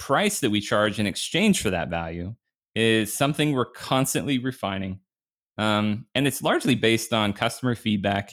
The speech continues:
and the data that we're seeing. But to answer your question specifically, absolutely there is room for, um, every other host, uh, within the community. Um, and we don't see it as a zero-sum,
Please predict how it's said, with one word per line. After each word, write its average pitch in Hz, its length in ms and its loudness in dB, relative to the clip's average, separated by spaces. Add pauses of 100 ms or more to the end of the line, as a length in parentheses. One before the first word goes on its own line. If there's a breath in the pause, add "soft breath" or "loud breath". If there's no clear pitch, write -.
and 98 160 0
the 95 60 2
data 95 300 0
that 95 100 -4
we're 90 140 -4
seeing. - 440 -6 (880)
But 120 140 2
to - 100 2
answer 170 320 2
your 139 360 4 (160)
question 127 420 0
specifically, 123 920 -2
absolutely 135 1080 4
there 107 260 4
is 101 240 0
room 120 400 4
for, 104 560 0 (420)
um, 98 840 0 (140)
every 175 320 4
other 135 220 4
host, 110 540 2 (140)
uh, 101 460 0
within 110 280 -2
the 101 80 -2
community. 101 580 0 (540)
Um, 92 680 -4
and 104 120 -4
we 110 100 0
don't 117 320 0
see 113 240 -2
it 101 160 0
as 98 220 -4
a 95 80 -4
zero-sum, 90 640 -2